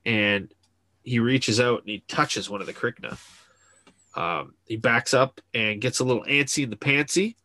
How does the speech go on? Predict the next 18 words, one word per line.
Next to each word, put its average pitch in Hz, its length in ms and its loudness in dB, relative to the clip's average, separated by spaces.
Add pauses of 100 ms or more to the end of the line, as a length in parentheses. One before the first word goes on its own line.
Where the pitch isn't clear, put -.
(400)
and 98 280 -4
lights 123 280 0
his 101 160 -4
lightsaber. 143 640 2
The 110 80 -6
Bendu 120 400 0
tells 127 300 4
him 110 120 -2
that 101 160 -2 (1800)
he, - 320 -14 (1000)
oh, 123 180 0
not 147 240 2
Bendu, 107 320 -2
sorry. 98 320 -4 (340)
Kanan 160 400 2
realizes 107 640 0
it 101 100 -4
himself 101 500 -2